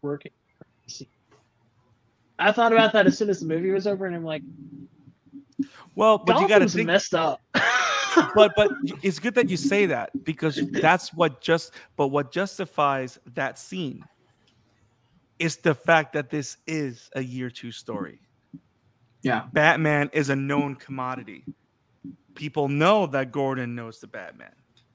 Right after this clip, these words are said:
Speaker 2: The signal's a thing. I mean, not everybody was cool with it, because that's why you meet all the resistance from all the cops, especially from the commission, from the chief, right?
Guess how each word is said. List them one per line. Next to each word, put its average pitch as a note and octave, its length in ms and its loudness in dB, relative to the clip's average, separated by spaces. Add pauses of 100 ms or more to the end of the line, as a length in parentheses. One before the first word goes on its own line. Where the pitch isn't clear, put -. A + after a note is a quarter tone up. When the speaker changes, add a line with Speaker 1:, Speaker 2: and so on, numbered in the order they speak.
Speaker 2:
The D3+ 100 -6
signal's D#3 600 -6
a B2+ 60 -10
thing. B2 340 -16 (540)
I F3 80 4
mean, F#3 200 4
not E3+ 160 4
everybody F3+ 320 2
was C#3 180 -6
cool B3+ 240 -2
with D#3+ 100 -2
it, C#3+ 160 -6
because C3+ 240 -8
that's D3 220 -2
why E3+ 80 -2
you D3+ 140 -10
meet D3 160 -6
all C#3 80 -4
the C3+ 100 -8
resistance C#3 420 -10
from C#3 160 -12
all A#2+ 100 -6
the A#2 60 -18
cops, D#3 420 0
especially C#3+ 380 -10
from B2+ 160 -14
the A#2+ 60 -12
commission, F3+ 320 -6
from B2 160 -12
the A#2 60 -12
chief, D#3+ 320 -10
right? D#3+ 240 -8